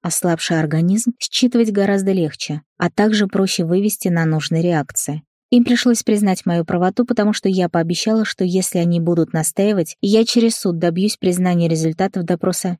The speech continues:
недействительными. А под самый вечер ко мне с просьбой о встрече обратился маркиз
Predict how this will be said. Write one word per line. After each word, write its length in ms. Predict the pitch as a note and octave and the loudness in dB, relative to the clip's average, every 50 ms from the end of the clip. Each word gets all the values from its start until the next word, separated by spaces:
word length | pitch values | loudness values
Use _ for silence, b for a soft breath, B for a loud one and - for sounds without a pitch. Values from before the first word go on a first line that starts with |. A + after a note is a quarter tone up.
| - | -6
недействительными. 1000 | - E3+ E3+ D#3+ D#3 D#3+ - - E3 E3+ - - E3+ E3 D#3+ D#3 D3+ D3+ D3+ - _ _ _ _ _ _ _ _ _ _ _ _ _ _ - | -4 -2 -2 -2 -4 -4 -4 -2 -2 -2 -2 -2 -2 -2 -2 -2 -2 -4 -6 -8 _ _ _ _ _ _ _ _ _ _ _ _ _ _ -2
А 60 | F3 | 0
под 120 | - G3+ - | 0 0 2
самый 300 | - A3 G#3 G3+ G3+ G3 | 2 2 4 4 4 4
вечер 320 | G#3 A3+ A3+ - A3+ G3+ | 2 2 2 0 -2 0
ко 120 | - G3 | 0 2
мне 120 | G3 G3 G3 | 2 2 2
с 100 | F#3+ - | 0 -2
просьбой 380 | - G3 F#3 F3+ F3 E3 E3+ | 0 0 0 2 2 2 0
о 40 | E3 | 0
встрече 420 | D#3+ - - G3 G#3 A3 - - G3 | 0 -2 -2 0 0 0 0 0 0
обратился 520 | F3 F3+ F3 E3+ - G#3 G#3 G#3+ - G3+ | 0 0 -2 -2 -2 -2 -2 -2 -2 -2
маркиз 460 | F3+ E3+ E3 E3 - G#3 G#3 - - | -2 -2 -2 -4 -4 -4 -4 -4 -6